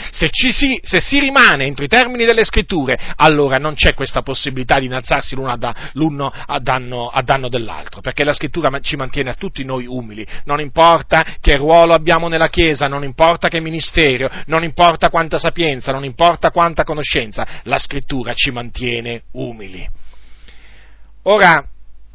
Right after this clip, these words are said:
eh, l'altra, l'altra, eh, falsa dottrina che insegnavano i farisei, appunto, come, eh, come abbiamo visto, era quella che diceva che,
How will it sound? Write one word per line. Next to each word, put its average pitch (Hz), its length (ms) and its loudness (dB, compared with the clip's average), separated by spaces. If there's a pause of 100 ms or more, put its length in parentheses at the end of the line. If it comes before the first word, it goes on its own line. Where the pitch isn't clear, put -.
(460)
eh, 135 320 2
l'altra, 165 580 4
l'altra, 143 640 4
eh, 120 300 -4
falsa 175 360 2
dottrina 131 560 -2
che - 120 2
insegnavano 156 520 0
i 127 60 -8
farisei, 139 540 2
appunto, 127 520 -6
come, 117 480 -2
eh, 104 320 -12
come 143 180 -4
abbiamo 170 280 -2
visto, 120 440 -6
era 185 220 0
quella 127 220 0
che 143 100 -2
diceva 113 480 -4
che, 123 360 -4